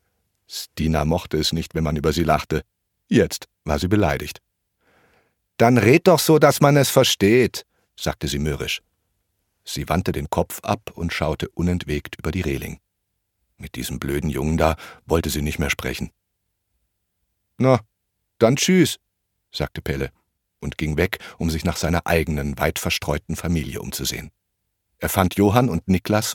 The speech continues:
oben auf dem Oberdeck, und sobald er sie sah, wusste er,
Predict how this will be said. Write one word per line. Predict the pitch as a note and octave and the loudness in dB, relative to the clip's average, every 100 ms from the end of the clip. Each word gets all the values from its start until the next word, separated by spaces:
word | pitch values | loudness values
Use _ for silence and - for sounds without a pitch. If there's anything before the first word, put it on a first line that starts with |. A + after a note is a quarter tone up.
| - | 0
oben | F2+ F2 F2+ | 2 4 2
auf | - - | 0 -2
dem | E2+ E2 | -2 2
Oberdeck, | F#2+ F#2 D#2+ D2+ - - - - _ _ - | 4 4 4 0 -2 -12 -20 -20 _ _ -8
und | D#2+ | -6
sobald | D2+ F#2 G#2 | 2 4 4
er | |
sie | E2+ E2+ | 2 0
sah, | D#2+ F2+ G#2 | 2 2 2
wusste | F2 - E2 | 0 0 0
er, | F2+ | 2